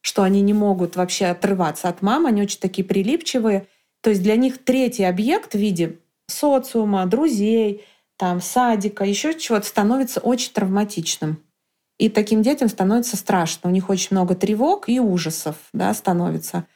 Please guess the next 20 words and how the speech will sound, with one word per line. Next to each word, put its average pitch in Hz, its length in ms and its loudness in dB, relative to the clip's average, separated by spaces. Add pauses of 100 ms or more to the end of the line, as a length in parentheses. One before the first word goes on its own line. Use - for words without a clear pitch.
(400)
Поэтому 226 300 4
основная 233 440 2
задача 180 440 -2
этого 185 240 -2
возраста — 294 540 -2
сделать 190 400 0
так, 359 180 -2
чтобы 202 260 -2
ребёнок 202 560 0
понял, 202 440 2
что - 180 -6
кроме 214 400 2
мамы 220 520 2
на 196 200 0
этой 190 160 -2
земле 196 360 2
есть 196 240 0
ещё - 160 -6
другие 190 380 2
объекты. 170 580 -4